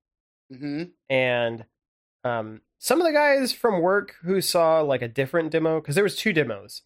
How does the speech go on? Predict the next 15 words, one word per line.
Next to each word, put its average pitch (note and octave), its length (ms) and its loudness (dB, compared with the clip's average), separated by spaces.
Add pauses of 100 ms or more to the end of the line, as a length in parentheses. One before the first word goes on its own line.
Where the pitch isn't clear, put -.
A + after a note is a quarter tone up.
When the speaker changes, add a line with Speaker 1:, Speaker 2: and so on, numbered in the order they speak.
Speaker 2:
that C3 120 -10
they A#2 80 -6
showed, G2+ 340 -10 (800)
uh, B2 40 -2
and B2 200 0
they C3+ 60 4
were C#3 80 2
both F3 280 0
live. G#2+ 460 -2
Like, A#2 300 -6
somebody D#3 320 0
was C3 140 -4
playing C3 600 0
the B2 80 -16
game A#2+ 480 -4